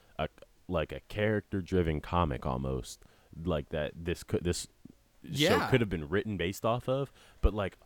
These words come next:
Speaker 1: all of those aren't concerned with necessarily what reality is. They're concerned with who the characters are, and
Speaker 2: And
Speaker 1: that's
Speaker 2: that's, that's actually an incredible way to put it, is, like, a character-driven comic
Speaker 1: Mm-hmm.
Speaker 2: book,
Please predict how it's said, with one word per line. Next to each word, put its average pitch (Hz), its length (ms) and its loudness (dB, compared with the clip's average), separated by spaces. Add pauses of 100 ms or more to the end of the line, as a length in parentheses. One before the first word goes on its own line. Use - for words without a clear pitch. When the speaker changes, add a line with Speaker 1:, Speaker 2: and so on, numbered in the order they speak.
(520)
Speaker 1:
all 131 220 10
of 120 140 4
those 117 400 6
aren't 101 260 2
concerned 98 560 0
with 82 200 0
necessarily 82 540 0
what 82 200 2
reality 80 580 2
is. 65 160 -10
They're 78 80 -4
concerned 82 520 2
with 73 240 2
who 90 280 6
the - 80 -2
characters 67 500 -2
are, 62 180 -6
and 64 80 -4
Speaker 2:
And 156 100 -2
Speaker 1:
that's 185 240 0
Speaker 2:
that's, 143 260 -6
that's - 0 -
actually 175 380 -4
an 113 120 -8
incredible 113 760 -2
way 107 160 -4
to 98 80 -10
put 127 260 -2
it, 104 140 -6
is, 107 180 -10
like, 107 240 -10
a - 20 -20
character-driven 95 800 -12
comic 92 280 -4
Speaker 1:
Mm-hmm. 85 180 -4
Speaker 2:
book, 82 80 -8